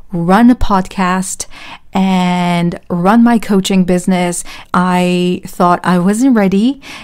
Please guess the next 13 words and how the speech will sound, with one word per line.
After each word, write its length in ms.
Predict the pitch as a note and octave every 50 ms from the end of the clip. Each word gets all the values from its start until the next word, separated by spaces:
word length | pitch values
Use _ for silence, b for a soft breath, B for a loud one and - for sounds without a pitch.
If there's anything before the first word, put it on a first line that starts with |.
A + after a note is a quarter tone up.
| B B -
and 300 | F#3 F#3 F#3 F#3 F#3 F3+
that 260 | F#3+ F#3 F3+ - -
I 220 | F#3+ F#3+ F#3+ F#3+
don't 460 | F3+ E3 - F#3+ F#3+ G3 G3 G3 F#3+
have 340 | F3 D#3 E3 E3+ E3+ F3 E3
enough 340 | F3 E3+ E3 D#3+ D#3 - - - -
experience, 1040 | F#3 - - - - - - G3 G#3+ G#3+ F#3+ F#3 E3+ - - - - F#3+ - - - -
uh, 80 | - E3+ - - -
to 500 | - G3 F#3 F3 F3 F3 E3+ E3+ E3 - -
share 680 | - - - - - A3 A3 A#3+ A#3 G3+ F#3 - - F#3
the 160 | D#3+ F#3 F3
knowledge 480 | E3 E3+ F3+ G#3+ A3+ F#3 - - -
here. 320 | - - F3+ F3 - -